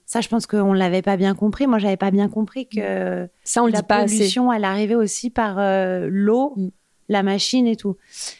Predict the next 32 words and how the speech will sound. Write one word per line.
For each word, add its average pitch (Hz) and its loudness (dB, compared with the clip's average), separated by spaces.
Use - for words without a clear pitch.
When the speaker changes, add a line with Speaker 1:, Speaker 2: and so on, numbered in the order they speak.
Speaker 1:
Euh, 190 2
j'essaie 196 -2
de 214 0
moins 208 2
acheter, 220 -2
ouais, 214 -2
carrément. 196 0
Speaker 2:
Aussi. 180 -8
Pour - -8
ça, 196 0
c'est 190 -10
pour - -10
ça 220 0
aussi 226 0
le 196 0
Speaker 1:
En 214 4
tout 202 2
Speaker 2:
vintage. 220 2
Speaker 1:
cas, 233 2
euh, 202 0
plus - -4
de - -14
fast 233 -2
fashion, 220 0
sauf - -4
un 202 2
jean 196 2
Zara 202 0
tous 202 -4
les, 180 0
Speaker 2:
Mm. 175 2
Speaker 1:
le, 180 0